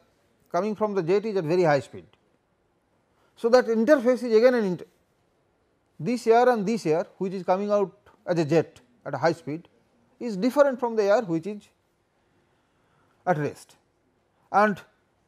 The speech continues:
the surface between that divides these two to air is again an interface.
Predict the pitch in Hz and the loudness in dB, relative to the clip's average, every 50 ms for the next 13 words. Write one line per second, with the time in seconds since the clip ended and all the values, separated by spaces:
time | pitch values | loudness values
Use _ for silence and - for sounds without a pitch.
0 | _ _ _ _ _ - 160 165 - 196 190 202 196 269 285 226 208 208 220 180 | _ _ _ _ _ -8 -8 -6 0 0 0 0 2 -2 -2 -2 -2 -4 -4 -4
1 | 196 226 214 - _ _ _ 147 170 180 147 143 165 160 202 226 254 247 190 175 | -4 -8 -8 -8 _ _ _ 0 0 0 2 2 0 6 8 8 8 8 6 4
2 | 175 214 208 160 - - 214 185 - _ _ _ _ _ _ _ _ _ _ _ | -2 -2 -2 -2 -2 -4 -4 -4 -4 _ _ _ _ _ _ _ _ _ _ _
3 | _ _ _ - 254 254 220 170 143 120 110 107 - _ _ _ _ _ _ _ | _ _ _ -2 0 4 4 4 4 4 0 -4 -8 _ _ _ _ _ _ _
4 | _ _ _ _ _ _ _ _ _ _ _ _ _ _ _ _ _ _ _ _ | _ _ _ _ _ _ _ _ _ _ _ _ _ _ _ _ _ _ _ _
5 | _ _ _ _ - 247 247 240 226 269 277 269 247 220 196 170 156 143 117 - | _ _ _ _ -10 -2 -2 0 2 2 2 2 2 2 2 0 0 -4 -6 -6
6 | 101 - - | -14 -20 -20